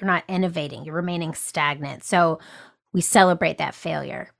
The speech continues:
And that's an improv philosophy and an improve it philosophy, all the things. I'm gonna go quick 'cause I got five. So number three, give and take. So a good improv scene is literally about give and take,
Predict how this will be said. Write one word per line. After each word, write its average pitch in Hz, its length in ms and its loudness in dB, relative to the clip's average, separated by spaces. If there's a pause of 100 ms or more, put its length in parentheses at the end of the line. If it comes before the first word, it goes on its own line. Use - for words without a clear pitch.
And 185 100 0
that's 156 220 0
an 180 140 0
improv 254 340 8
philosophy 208 560 4
and 160 160 -4
an 151 100 -2
improve 233 360 6
it 220 100 2
philosophy, 202 480 4
all 220 160 6
the 196 80 -4
things. - 480 -12 (340)
I'm 214 100 6
gonna 254 120 12
go 233 80 10
quick 214 300 8
'cause - 100 2
I - 80 10
got 208 160 8
five. 196 380 10
So 180 640 8
number 214 220 2
three, 185 260 0
give 170 220 0
and 165 160 0
take. 143 480 -8
So 170 520 2 (420)
a 190 80 0
good 208 340 2
improv 185 380 0
scene 170 380 2
is 175 340 -8
literally 185 420 2
about 156 380 -4
give 185 480 2 (140)
and 156 240 -6
take, 175 460 -4